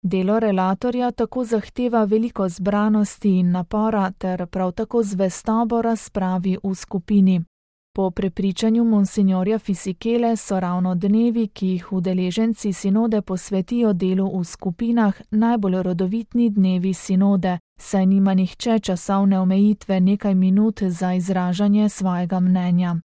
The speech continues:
Ta svoboda sinodalnim očetom omogoči, da se lahko izrazijo, povejo svoje izkušnje ter tudi dajo povod za spremembo besedila. Monsignor Fisichella,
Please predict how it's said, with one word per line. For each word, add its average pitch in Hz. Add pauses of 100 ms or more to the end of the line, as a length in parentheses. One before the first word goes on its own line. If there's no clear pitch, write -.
(240)
Ta 190
svoboda 202
sinodalnim 185
očetom 226
omogoči, 202
da 214
se 233
lahko 214
izrazijo, 202 (140)
povejo 180
svoje 180
izkušnje 208 (100)
ter 214
tudi 240
dajo 208
povod 196
za 233
spremembo 214
besedila. 175 (540)
Monsignor 196
Fisichella, 214